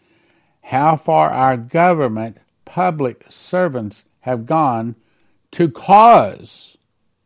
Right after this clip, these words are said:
the Russians to fight us. I have often thought, but I've never gone to the trouble, of sitting down and writing what is on Bret Baier and what is on Hannity, what is on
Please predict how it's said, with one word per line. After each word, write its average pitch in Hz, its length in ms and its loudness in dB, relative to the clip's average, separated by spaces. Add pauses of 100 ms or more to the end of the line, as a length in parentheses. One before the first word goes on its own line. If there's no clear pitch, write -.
(180)
the 135 80 -4
Russians 131 480 -4
to - 80 -16
fight 131 320 -2
us. - 240 -20 (840)
I 151 160 -4
have 156 240 -4
often 202 420 -2
thought, 110 460 0 (340)
but 107 120 -14
I've 113 60 -12
never 147 220 -8
gone 139 300 -6
to 139 80 -8
the 127 100 -10
trouble, 101 480 -12 (1400)
of 127 160 -8
sitting 196 480 -4
down 143 440 -6
and 113 280 -10
writing 107 640 -4 (120)
what 110 200 -6
is 139 220 -6
on 123 480 -4 (840)
Bret 139 300 -8
Baier 131 500 -4 (440)
and 98 160 -10
what 135 160 -2
is 135 100 -6
on 156 160 -2
Hannity, 117 800 -10 (320)
what 135 260 -2
is 143 160 -6
on 143 460 -2